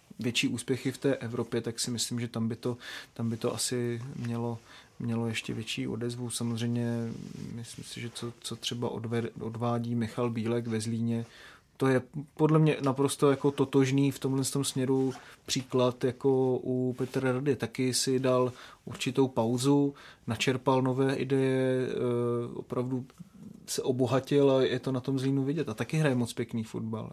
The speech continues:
jo? Což taky třeba bychom do těch jeho bývalých týmů neřekli, že s něčím takovým je schopný vyrukovat. Toto, že teda samozřejmě prohrál teďka čtyři nula, tak to je facka velká, ale, eh, zase je to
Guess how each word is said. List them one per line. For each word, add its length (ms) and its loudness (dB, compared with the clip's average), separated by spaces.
jo? 240 -4
Což 500 -4
taky 240 -4
třeba 240 2
bychom 500 -2
do 220 -4
těch 220 -4
jeho 180 0
bývalých 640 -2
týmů 280 -2
neřekli, 400 0
že 180 0
s 120 -10
něčím 260 -6
takovým 360 -6
je 80 -6
schopný 320 -4
vyrukovat. 380 0
Toto, 260 0
že 120 0
teda 240 -4
samozřejmě 380 -2
prohrál 400 -2
teďka 220 -4
čtyři 300 -2
nula, 260 -2
tak 180 -6
to 100 -6
je 60 -2
facka 360 -6
velká, 500 2
ale, 340 4
eh, 60 -20
zase 280 -2
je 160 0
to 220 -4